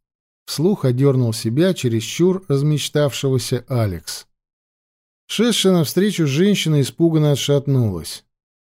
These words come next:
«Это я не вам, дорогая гражданка», —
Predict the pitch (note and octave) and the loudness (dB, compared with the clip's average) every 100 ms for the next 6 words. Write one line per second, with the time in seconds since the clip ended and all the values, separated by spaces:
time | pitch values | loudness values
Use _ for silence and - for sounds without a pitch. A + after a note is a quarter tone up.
0 | _ _ _ _ F#2 F#2+ F#2 G#2+ A#2+ B2+ | _ _ _ _ -12 -10 -6 -2 2 2
1 | C#3+ B2 A2+ D3 D#3 D#3 E3 D#3 D#3 C#3 | 2 2 2 2 2 2 2 2 2 2
2 | C#3+ C#3 B2+ B2 B2 A2 F2 D2+ | 0 0 0 0 0 -2 -6 -12